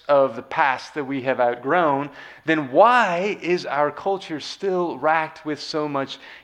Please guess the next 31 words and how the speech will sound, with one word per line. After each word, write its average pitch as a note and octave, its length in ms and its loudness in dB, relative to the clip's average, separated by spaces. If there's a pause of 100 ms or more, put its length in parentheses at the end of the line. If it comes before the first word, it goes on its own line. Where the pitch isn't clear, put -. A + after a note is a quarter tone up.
guilt? E3+ 360 2
Why E3 360 4
do F3 160 -4
we, D#3+ 460 -4
if D#3 180 -4
we D3+ 200 -2
no D3+ 240 2
longer E3+ 300 2
believe E3 460 -4
as D3+ 100 -4
a D#3+ 60 0
culture E3+ 400 0
in D#3 200 -4 (180)
sin G3 400 2
or D3 300 0
judgment, E3 200 -2
why D#3 140 6
do G3+ 80 2
we G3 80 -4
carry F#3+ 340 2
around E3+ 200 4
this D3+ 260 -2
sense F3+ 480 0 (300)
that E3 120 0
there E3 140 0
is E3 120 -2
something G3 380 -2
deeply E3 580 -2
wrong F3+ 440 4
with A#2 200 -4
us? - 460 -16